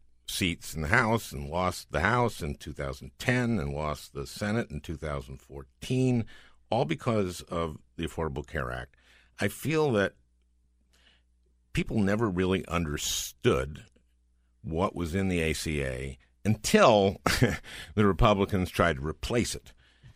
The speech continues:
And then they suddenly loved the Affordable Care Act. So I wanna,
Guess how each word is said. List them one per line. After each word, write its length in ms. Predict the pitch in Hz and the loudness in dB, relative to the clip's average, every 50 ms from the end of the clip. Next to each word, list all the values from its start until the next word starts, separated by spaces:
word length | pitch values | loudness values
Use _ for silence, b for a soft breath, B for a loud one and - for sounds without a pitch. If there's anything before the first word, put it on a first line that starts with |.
| b b b | b b b
And 400 | 85 87 85 82 82 82 82 82 | 0 2 2 2 2 2 2 2
then 420 | 90 95 101 107 107 104 98 92 | 4 4 4 4 2 2 0 0
they 220 | 87 87 85 85 82 | 0 2 2 2 0
suddenly 540 | - - 90 82 80 85 82 80 80 80 80 | 0 0 0 2 2 2 4 4 2 2 0
loved 840 | 78 82 69 - 92 107 117 113 143 104 90 82 87 98 - - 78 - _ _ _ _ _ _ _ _ _ _ _ _ _ _ _ | -2 -4 -4 -2 0 4 6 8 8 6 6 2 -2 -6 -8 -10 -14 -20 _ _ _ _ _ _ _ _ _ _ _ _ _ _ _
the 260 | - - 101 104 95 90 | -6 -2 0 2 2 2
Affordable 480 | 87 - - 82 80 78 69 71 76 - | 2 0 0 0 0 0 0 -4 -4 -4
Care 260 | - - 76 65 57 | -4 -4 -2 -2 -4
Act. 240 | 57 55 - - - | -6 -10 -12 -6 -2
So 160 | - 107 - - | 0 0 0 2
I 180 | - 131 185 | 2 2 4
wanna, 440 | 233 240 214 196 185 170 147 135 123 | 2 2 2 2 4 4 4 4 2